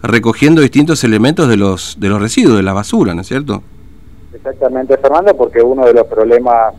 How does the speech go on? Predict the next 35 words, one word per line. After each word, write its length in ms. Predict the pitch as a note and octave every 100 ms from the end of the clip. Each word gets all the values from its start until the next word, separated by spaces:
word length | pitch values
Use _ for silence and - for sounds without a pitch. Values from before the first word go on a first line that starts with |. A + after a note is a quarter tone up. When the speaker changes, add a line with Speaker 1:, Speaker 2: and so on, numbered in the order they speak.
| -
Speaker 2:
que 120 | A2
trae 320 | - A#2 A#2+ A2+
aparejada 640 | A2 A2 G#2+ C3 A#2+ A2
esta 160 | A2 A2+
cuestión 340 | A2 - A2+
de 60 | A2+
pandemias 600 | - A#2 A#2 B2 C#3 D3+ D3 - - - - -
es 100 | A#2
que, 340 | A#2+ B2 B2 -
eh, 180 | G#2 G2+ G#2+
mucha 240 | A#2+ B2
gente 280 | B2+ B2+ A#2+
no 120 | A#2+
puede 240 | B2 B2+
trabajar, 680 | A#2+ B2+ B2+ - C3+ C#3+ - - - - -
se 100 | C#3+
queda 260 | B2 B2 A#2+
sin 120 | B2+
el 100 | B2+
sustento 420 | B2+ - B2 B2
y, 60 | D3+
bueno, 240 | A2 G2 F2
tiene 240 | G#2+ A2 G#2
que, 280 | G#2 G#2+ - - - -
eh, 280 | F#2 F2+ F2+ -
a 80 |
veces 380 | F#2+ G#2 - G#2+ -
recurrir 720 | - G2+ - G#2 A2+ B2 G2+ F#2+ - -
a 220 | G2+ G2+ G#2 -
cualquier 520 | G#2 G2+ - - -
método 600 | B2 C3+ E3+ - F#3 F3+
para 220 | A#2+ A2
tratar 420 | - G#2 B2+ D3+
de 200 | A#2 C#3 -
conseguir 800 | A#2 G#2+ G#2 A2 A2 C#3 C3+ A2+